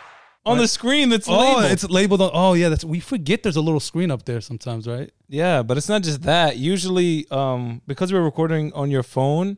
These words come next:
Speaker 2: Yeah.
Speaker 1: when I'm on the S D card recording,
Speaker 2: Yeah.
Speaker 1: I can't go through these menus and change the sound bits.
Speaker 2: Ah.
Speaker 1: It's the first time I'm actually able to go through the sound bits with no problem.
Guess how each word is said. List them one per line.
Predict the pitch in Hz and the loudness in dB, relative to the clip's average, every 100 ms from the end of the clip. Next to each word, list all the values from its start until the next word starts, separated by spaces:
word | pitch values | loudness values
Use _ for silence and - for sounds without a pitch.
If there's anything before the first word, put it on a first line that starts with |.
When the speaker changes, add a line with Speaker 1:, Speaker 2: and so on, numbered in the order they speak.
| _ | _
Speaker 2:
Yeah. | 151 127 101 _ _ _ - | -6 -4 -6 _ _ _ -4
Speaker 1:
when | 135 143 | 0 2
I'm | 139 - | 0 0
on | 151 175 185 180 180 170 _ _ _ _ _ _ | 0 2 2 0 -2 -6 _ _ _ _ _ _
the | 131 135 | -6 -2
S | 170 - | -2 -2
D | 143 202 | -2 -2
card | - 151 123 | 0 0 0
recording, | 123 - 131 120 127 147 175 151 | -2 -4 -2 0 -2 -4 -8 -4
Speaker 2:
Yeah. | 131 110 110 _ _ - | -2 -2 -8 _ _ -6
Speaker 1:
I | 151 | -4
can't | 165 208 202 | -2 -2 0
go | 156 190 247 | 2 2 2
through | - 180 | 0 0
these | 165 147 | 0 0
menus | 147 208 214 139 | 0 2 2 2
and | 139 147 - | -2 -6 -2
change | 170 202 175 | -2 0 0
the | 139 | -2
sound | - 185 233 170 | -4 -4 -2 -2
bits. | 135 | -2
Speaker 2:
Ah. | 147 170 185 190 190 175 120 110 | -4 -4 -4 -4 -4 -6 -6 -8
Speaker 1:
It's | 151 | -6
the | 180 | -4
first | - 202 - | 0 0 2
time | 180 | 0
I'm | 175 | 0
actually | 180 - 180 165 | 0 -2 0 2
able | 165 165 156 | 2 0 -2
to | 160 | -2
go | 139 160 | 0 0
through | 156 170 | 2 0
the | 143 | -2
sound | - 151 175 143 | -2 -2 -2 -2
bits | 120 - | -4 -6
with | 123 | -4
no | 139 | -4
problem. | - 156 160 113 | -2 -2 -2 -6